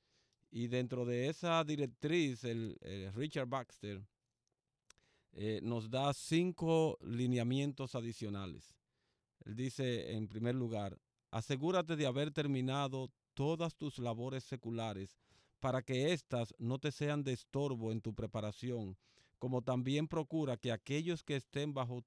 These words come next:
tu autoridad hagan lo mismo". Nosotros debemos estar seguros de que el día de mañana todos nuestros afanes terminarán. Hasta donde eso sea posible, nosotros debemos procurar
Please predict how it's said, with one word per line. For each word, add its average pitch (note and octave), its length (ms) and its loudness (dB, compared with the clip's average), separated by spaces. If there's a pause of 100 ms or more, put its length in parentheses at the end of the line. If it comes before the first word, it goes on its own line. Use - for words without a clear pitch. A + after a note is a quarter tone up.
tu B2+ 180 0
autoridad A#2 640 0 (460)
hagan A2+ 300 0
lo A2+ 100 2
mismo". F2+ 440 -6 (560)
Nosotros D3+ 460 4
debemos D#3 400 4
estar C3+ 380 0
seguros A2 760 -2 (600)
de A2+ 220 0
que B2 240 2
el A#2 240 4
día D#3+ 240 4
de E3 100 4
mañana A#2 680 2 (380)
todos D#3 460 6
nuestros C3+ 440 0
afanes G#2 640 0 (140)
terminarán. G2 680 -2 (1300)
Hasta C3 320 4
donde C3 360 6
eso D#3+ 200 2
sea D#3+ 200 2
posible, C3+ 480 0
nosotros C3 440 0
debemos C3+ 500 0
procurar B2 960 0